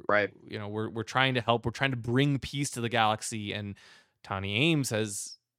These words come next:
Speaker 2: "Well, the Empire doesn't believe in peace." And, uh, that kinda stops Cody for a minute. And he, he kinda realizes, "Wait, m-, maybe,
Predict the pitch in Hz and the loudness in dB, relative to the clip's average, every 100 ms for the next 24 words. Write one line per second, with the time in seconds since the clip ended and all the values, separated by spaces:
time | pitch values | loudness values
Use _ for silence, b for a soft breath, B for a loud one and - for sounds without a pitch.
0 | _ 104 98 - - 110 - 101 101 107 | _ -16 -16 -18 -18 -16 -14 -12 -6 -2
1 | 127 220 262 117 95 95 - b b b | 0 2 0 -4 -8 -6 -8 b b b
2 | b b _ - 110 110 107 107 107 101 | b b _ -4 -2 0 0 0 -2 -6
3 | 98 98 92 - - - - _ _ 120 | -8 -10 -12 -18 -18 -16 -18 _ _ -10
4 | - 147 135 - 117 185 - - - - | -8 -8 -4 0 4 4 4 -6 -6 -10
5 | _ - - 110 104 98 156 - 110 101 | _ -10 -4 -4 -6 -10 -16 -10 -8 -6
6 | 101 90 104 101 110 110 - _ _ _ | -8 -10 -12 -12 -10 -12 -14 _ _ _
7 | _ _ - 123 110 147 131 110 104 104 | _ _ -8 -6 -2 4 4 4 -2 -8
8 | 95 - _ _ _ _ _ 131 117 - | -8 -12 _ _ _ _ _ -2 -2 -6
9 | _ _ _ _ _ _ _ - - - | _ _ _ _ _ _ _ -20 -20 -16
10 | 113 110 151 147 131 | -8 -6 -2 -2 -4